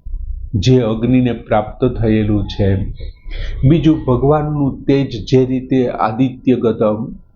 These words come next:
એ જ રીતે અગ્નિગત, અગ્નિને પ્રાપ્ત થયેલું એમ સમજવું જોઈએ. હવે અગ્નિની અંદર પણ બે તાકાત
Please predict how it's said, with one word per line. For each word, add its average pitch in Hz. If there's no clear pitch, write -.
એ 175
જ 160
રીતે 165
અગ્નિગત, 156
અગ્નિને 151
પ્રાપ્ત 110
થયેલું 113
એમ 143
સમજવું 107
જોઈએ. 92
હવે 123
અગ્નિની 180
અંદર 165
પણ 160
બે 147
તાકાત 127